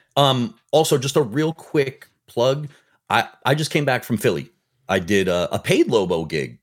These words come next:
um, with a friend of mine, James. He wrote a di-, he wrote an encyclopedia called the Fragpendium,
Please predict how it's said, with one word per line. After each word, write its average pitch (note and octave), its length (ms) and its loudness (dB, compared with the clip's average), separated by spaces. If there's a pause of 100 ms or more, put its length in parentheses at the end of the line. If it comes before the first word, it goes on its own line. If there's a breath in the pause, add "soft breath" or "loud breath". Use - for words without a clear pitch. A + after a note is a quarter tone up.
(220)
um, F#2+ 320 0
with G#2+ 160 -2
a - 20 -12
friend A#2+ 220 -2
of A2 40 -2
mine, G#2 220 0
James. A2+ 380 0
He C3 160 -10
wrote D3 440 0
a A#2+ 60 2
di-, - 460 -6
he F3 100 -4
wrote G#3 140 4
an F3 60 -2
encyclopedia C3+ 840 -2
called G#2+ 220 -4
the F#2+ 60 -4
Fragpendium, A#2+ 1000 0